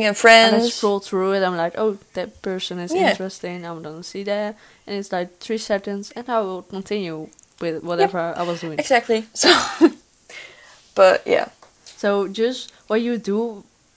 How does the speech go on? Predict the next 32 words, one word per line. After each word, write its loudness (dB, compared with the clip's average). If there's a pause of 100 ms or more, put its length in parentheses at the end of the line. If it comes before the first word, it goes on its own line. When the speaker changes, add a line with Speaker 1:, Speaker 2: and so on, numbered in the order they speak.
(240)
Speaker 2:
yourself, -4 (100)
like, -2 (140)
not -8
giving -6
a -6
shit, -6
just -6
scrolling -4
through -8
everything, -8 (260)
that's -2 (140)
what -2
you -4 (500)
need -2
to -8
know -2
what -2
other -4
people -8
are -2
Speaker 1:
Yes. -4
Speaker 2:
doing -8
as -12
well. -12 (280)
So -10
Speaker 1:
Yeah. -12 (880)
Speaker 2:
just -12
our 2
advice: -4
just -8 (200)
post -2
that -4